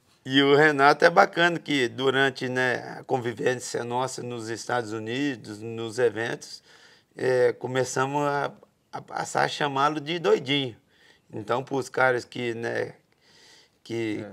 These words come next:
Speaker 1: que tem mais convivência com ele,
Speaker 2: Tá
Speaker 1: tanto
Speaker 2: escutando aí, né, Juraci? Aqui nos Estados Unidos quem é doido é eu, viu?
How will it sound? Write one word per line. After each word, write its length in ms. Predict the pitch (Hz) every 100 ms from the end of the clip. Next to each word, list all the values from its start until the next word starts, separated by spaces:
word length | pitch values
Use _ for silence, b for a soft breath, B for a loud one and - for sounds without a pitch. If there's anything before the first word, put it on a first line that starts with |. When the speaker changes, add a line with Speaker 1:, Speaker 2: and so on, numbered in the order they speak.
| 95
Speaker 1:
que 100 | -
tem 240 | - 127 127
mais 240 | 127 123
convivência 720 | - 131 120 107 120 117 -
com 140 | - 120
ele, 100 | 131
Speaker 2:
Tá 60 |
Speaker 1:
tanto 200 | - -
Speaker 2:
escutando 300 | 170 151 208
aí, 160 | 220 208
né, 160 | 208
Juraci? 400 | 190 190 180 160
Aqui 160 | 147 -
nos 260 | 165 170 175
Estados 260 | - 180 175
Unidos 220 | 175 185
quem 80 | 196
é 120 | 196
doido 300 | 185 190 190
é 120 | 220 220
eu, 180 | 202 165
viu? 180 | 180